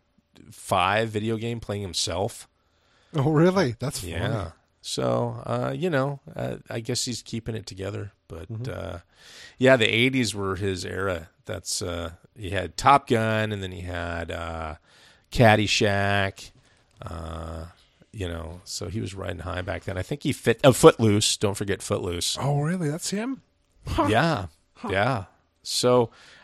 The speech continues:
Speaker 1: I don't know. He had his time and his place, but Loggins and Messina was torturous.
Speaker 2: <laughs> I, I, uh, I,
Speaker 1: Torturous,
Speaker 2: I don't think I've ever,
Speaker 1: shitty
Speaker 2: I don't think I, I, I
Speaker 1: fucking
Speaker 2: mean,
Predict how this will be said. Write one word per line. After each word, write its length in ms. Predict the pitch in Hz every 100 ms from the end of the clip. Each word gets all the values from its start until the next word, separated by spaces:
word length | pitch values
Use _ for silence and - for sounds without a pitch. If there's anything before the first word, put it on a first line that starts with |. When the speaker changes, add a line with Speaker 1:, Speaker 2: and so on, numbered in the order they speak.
| -
Speaker 1:
I 60 |
don't 80 | 135
know. 140 | 175
He 100 | 123 131
had 80 |
his 120 | 151 -
time 200 | 131 123
and 40 |
his 120 | 101
place, 300 | - 110 107 -
but 120 | 98
Loggins 440 | 107 131 151 110
and 80 | 95
Messina 480 | 85 - 113 113 87
was 120 | 76
torturous. 760 | - 101 95 - 78 76 - - - - 139
Speaker 2:
<laughs> 280 | - 151
I, 340 | 143 139 143 131 - - - - -
I, 320 | 139 151 151
uh, 520 | 147 139 135 131 123 - -
I, 160 | 117 110
Speaker 1:
Torturous, 640 | 113 151 160 117 135 120 113 113
Speaker 2:
I 40 |
don't 100 | 127
think 0 |
I've 60 | 120
ever, 0 |
Speaker 1:
shitty 120 | 110
Speaker 2:
I 60 | 110
don't 100 | 147
think 120 | 139
I, 200 | 135 -
I, 200 | 127 139
I 20 | 151
Speaker 1:
fucking 260 | 117 -
Speaker 2:
mean, 100 | 151